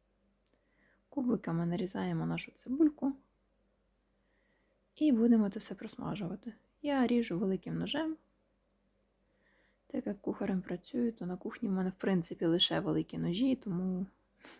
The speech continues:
мені подобається так. В кожного свій рецепт голубців, це так само, як і борщу.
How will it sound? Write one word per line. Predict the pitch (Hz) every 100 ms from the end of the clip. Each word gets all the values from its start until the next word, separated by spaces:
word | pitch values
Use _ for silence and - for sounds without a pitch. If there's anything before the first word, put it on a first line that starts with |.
| _ _ _ _ - - _ -
мені | 220 349
подобається | - 185 214 170 160 165
так. | - - _ _ _ _ _ _ _ _ _ _ _ _ - - -
В |
кожного | - 311 233 220
свій | - 214
рецепт | 208 196 202
голубців, | - 185 - - 311
це | -
так | 233 214
само, | 240 214
як | 208 196
і | 170
борщу. | 156 - - - 311